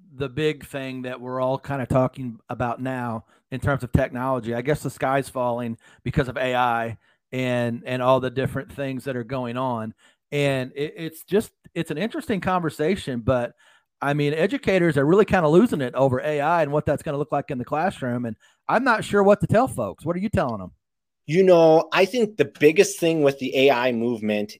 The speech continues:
Speaker 2: is that we need to use, we need to think about it in the lens of how can we teach kids to responsibly use this tool?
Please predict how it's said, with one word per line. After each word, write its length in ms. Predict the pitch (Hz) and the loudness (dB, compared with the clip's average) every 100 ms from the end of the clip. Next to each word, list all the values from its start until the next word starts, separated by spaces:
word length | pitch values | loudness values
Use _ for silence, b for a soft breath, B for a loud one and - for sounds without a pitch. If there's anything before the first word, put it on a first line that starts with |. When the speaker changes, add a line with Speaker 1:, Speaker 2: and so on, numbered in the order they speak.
| - | -6
Speaker 2:
is 200 | 127 117 | -2 2
that 340 | 123 117 117 - | 2 2 -4 -10
we 220 | 127 143 | -4 -2
need 400 | 135 143 180 180 | 0 0 0 -2
to 120 | - | -8
use, 440 | 143 120 139 143 - | -10 -4 -2 -2 -4
we 160 | 131 151 | -4 0
need 200 | 175 202 | 0 -2
to 80 | 180 | -4
think 340 | - 160 175 | -4 -4 -2
about 360 | 196 175 156 160 | -4 -2 -2 -2
it 160 | - _ | -4 _
in 160 | 143 139 | -6 -4
the 80 | 135 | -4
lens 640 | 123 123 127 131 131 123 - _ _ - | -2 0 0 0 -4 -8 -16 _ _ -2
of 380 | 120 113 117 - b b | 0 0 -2 -8 b b
how 460 | - - 135 160 180 | -8 -4 0 2 2
can 260 | - 160 | 0 -2
we 140 | 143 131 | -2 -4
teach 400 | - 123 - - | -4 -6 -6 -8
kids 580 | - 127 196 180 - - _ _ _ _ - | -4 -2 -2 -6 -16 -20 _ _ _ _ -12
to 220 | - 151 | -4 0
responsibly 880 | 127 120 - 131 135 151 - 156 160 | 0 0 0 0 0 -2 -4 -4 -2
use 400 | 143 120 127 113 | -2 0 0 0
this 260 | 113 113 - | 0 -2 -4
tool? 380 | 113 - - | -8 -8 -12